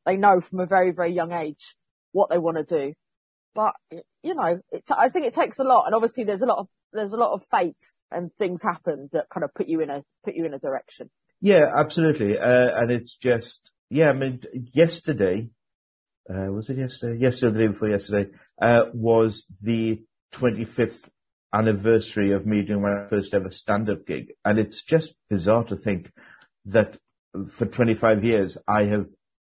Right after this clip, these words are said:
Speaker 2: you know, brought up a family through, <laughs> through making people laugh. And it's just such a, such a weird thing to look back at and, and think that, that that's what happened.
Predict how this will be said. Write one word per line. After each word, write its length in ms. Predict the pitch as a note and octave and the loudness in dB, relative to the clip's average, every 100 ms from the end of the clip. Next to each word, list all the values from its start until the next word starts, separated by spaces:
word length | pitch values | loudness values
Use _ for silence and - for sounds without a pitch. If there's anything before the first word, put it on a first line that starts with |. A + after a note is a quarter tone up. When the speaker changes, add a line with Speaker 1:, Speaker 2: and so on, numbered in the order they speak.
| _ _ - | _ _ -4
Speaker 2:
you 160 | A2 | -2
know, 180 | G2 F#2+ - | -2 -6 -4
brought 240 | A2+ G#2 G#2 | -2 -2 -2
up 80 | |
a 80 | G2+ | -6
family 560 | - G#2+ G#2 F2 F2+ F#2 _ _ _ _ | -4 -2 -2 -2 -4 -8 _ _ _ _
through, 260 | - B2 G2+ - - | 0 0 0 -6 -18
<laughs> 180 | - | -20
through 240 | - B2+ B2 | 0 2 4
making 400 | B2 B2 A#2+ A#2 | 6 4 2 -2
people 280 | C3 B2+ B2 | -2 0 0
laugh. 400 | B2+ B2+ G2+ - | 0 0 -2 -4
And 160 | G#2+ | -6
it's 120 | A#2 - | -6 -6
just 160 | D#3 | -8
such 200 | - E3 | -6 -2
a, 160 | D3+ B2 _ _ _ _ - | -2 -2 _ _ _ _ -14
such 240 | - E3+ | -8 0
a 80 | G3 | 2
weird 480 | D#3+ C3 C#3 D#3 - | 4 4 4 4 2
thing 280 | D3 C#3 C3 | -2 -2 -2
to 80 | B2+ | 0
look 260 | B2+ B2+ _ - | 0 -2 _ -2
back 240 | B2 B2+ | -2 0
at 160 | G2 F2+ | -2 -2
and, 200 | F2+ F#2 | -6 -6
and 240 | G2 G2 - | -4 -4 -2
think 180 | G#2+ | -4
that, 160 | G2+ F2+ _ - | -4 -10 _ -4
that 220 | F#2 - _ - | -4 -4 _ -4
that's 320 | G2+ F#2 - | -4 -4 -4
what 160 | G2 F#2+ | -2 0
happened. 300 | A2 G2 | 0 -2